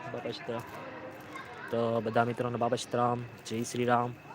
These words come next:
તમે જોઈ શકો સમાધિ મંદિરના સાવ નજીકથી મન-, દર્શન ભાઈ, ધ્યાન મંદિરના દર્શન કરાવો. ચાલો તો ધ્યાન મંદિર તરફ જઈએ. ઈ પહેલા આપણે બાપાના વાસણના દર્શન કરાવીશું મિત્રો.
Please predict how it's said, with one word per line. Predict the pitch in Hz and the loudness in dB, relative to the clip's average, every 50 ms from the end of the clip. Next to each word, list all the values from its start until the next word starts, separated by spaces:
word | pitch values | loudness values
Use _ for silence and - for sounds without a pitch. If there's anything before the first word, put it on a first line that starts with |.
| - - - - - - - - - - - - - - - - - - - - - - - - - - - - - - - | -14 -14 -14 -14 -12 -12 -12 -10 -10 -10 -12 -10 -8 -8 -8 -8 -10 -12 -14 -14 -14 -16 -14 -16 -16 -16 -16 -14 -14 -8 -2
તમે | - 135 131 | 2 2 2
જોઈ | 113 - 123 131 131 | 4 6 6 6 6
શકો | - 143 120 135 | 6 6 6 6
સમાધિ | 123 - 131 131 135 127 131 131 | 4 4 4 4 4 4 4 4
મંદિરના | 131 131 127 131 135 127 127 131 131 | 4 4 4 4 6 8 8 8 8
સાવ | 123 - - 131 123 | 8 8 6 6 6
નજીકથી | 120 120 120 131 131 - - - 139 | 6 6 4 4 2 2 2 2 2
મન-, | 131 127 120 117 127 127 123 120 113 | 2 2 0 0 0 0 0 -2 4
દર્શન | 113 123 127 - 135 131 | 6 6 6 6 4 4
ભાઈ, | 120 117 127 123 117 | 6 6 8 6 6
ધ્યાન | - - 113 110 117 | 4 2 0 0 0
મંદિરના | 127 127 127 127 127 127 127 | 0 2 2 2 4 4 4
દર્શન | 117 120 120 - 135 | 4 4 2 2 2
કરાવો. | 120 127 127 123 117 110 | 4 6 6 6 6 6
ચાલો | - - 123 123 127 123 | 2 2 4 6 6 6
તો | - 117 | 4 2
ધ્યાન | 107 - 117 123 | 4 4 4 4
મંદિર | 123 127 131 117 | 4 2 0 4
તરફ | 139 131 127 | 4 4 4
જઈએ. | 120 127 127 127 123 123 - - - | 6 4 4 4 4 2 -2 -2 0
ઈ | 135 127 | 0 2
પહેલા | - 139 131 127 | 4 6 8 8
આપણે | 123 117 131 131 131 127 | 8 6 6 4 4 6
બાપાના | 117 117 120 - - 127 127 127 127 123 127 127 117 107 - | 6 6 4 6 6 4 6 6 6 6 4 4 0 0 2
વાસણના | 117 117 120 - - 131 135 131 | 2 2 2 4 2 4 4 4
દર્શન | 127 131 - - 127 | 4 4 2 2 2
કરાવીશું | 135 135 131 135 - 123 | 4 4 4 4 2 -2
મિત્રો. | 120 - 127 127 | -4 -4 -4 -4